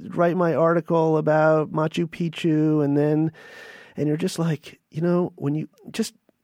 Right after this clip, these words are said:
h-, how are you ever gonna get married? You're not making any space. And maybe I'm just a totally desire, un-, you know,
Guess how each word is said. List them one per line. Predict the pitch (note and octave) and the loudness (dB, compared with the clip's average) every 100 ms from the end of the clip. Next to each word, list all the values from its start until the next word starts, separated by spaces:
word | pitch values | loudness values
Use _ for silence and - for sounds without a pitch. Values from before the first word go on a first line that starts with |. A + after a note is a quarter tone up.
| - | -8
h-, | - | -6
how | - G3 | 0 2
are | B3+ | 4
you | A3+ | 2
ever | G3 C4 | 2 0
gonna | B3+ G#3+ C#3+ | 2 2 2
get | A#2 | 0
married? | A2 G#2+ A#2 | 0 -4 -6
You're | D3 | -2
not | G3 | 0
making | A3+ A#3 | 0 0
any | A3+ | -2
space. | G#3 - A#3+ B3 - | -4 -4 -2 -2 -2
And | B2 | -2
maybe | D#3+ F3 | 0 0
I'm | D3 | -2
just | C3+ - | -6 -10
a | G2+ | -8
totally | - A2 A2 | -4 -2 -4
desire, | G2+ G2+ G2+ F#2+ | -4 -4 -4 -4
un-, | A2 G#2 - | -6 -10 -10
you | - | -10
know, | F2 F2+ - | -10 -10 -12